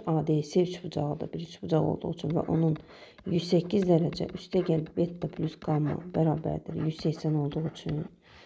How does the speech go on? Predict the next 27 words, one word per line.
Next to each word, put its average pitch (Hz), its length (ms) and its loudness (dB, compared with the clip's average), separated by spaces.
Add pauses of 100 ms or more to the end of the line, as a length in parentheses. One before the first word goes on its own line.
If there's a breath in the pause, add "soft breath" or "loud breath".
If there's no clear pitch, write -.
(340 loud breath)
buradan 175 300 4
beta 170 260 4
plus 156 240 -4
qammanın 147 560 -2 (560 loud breath)
yetmiş 165 380 0
iki 175 100 2
dərəcəyə 151 560 2
bərabər 160 400 2
olduğunu 156 320 -4
taparıq 175 480 -2
və 185 160 0
gətirib, 196 380 0 (580 loud breath)
e, 165 100 0 (640)
yetmiş 175 320 0
iki 196 160 2
dərəcə 156 400 4
ilə 147 180 2 (140)
doxsan 160 320 0
dərəcənin 147 400 0
fərqindən 160 560 4
alfanı 160 400 0
tapa 160 160 -2
bilərik. 151 480 -4
Yəni 160 160 0
alfa 165 240 0
bərabərdir 156 800 2 (100)
doxsan 160 320 -2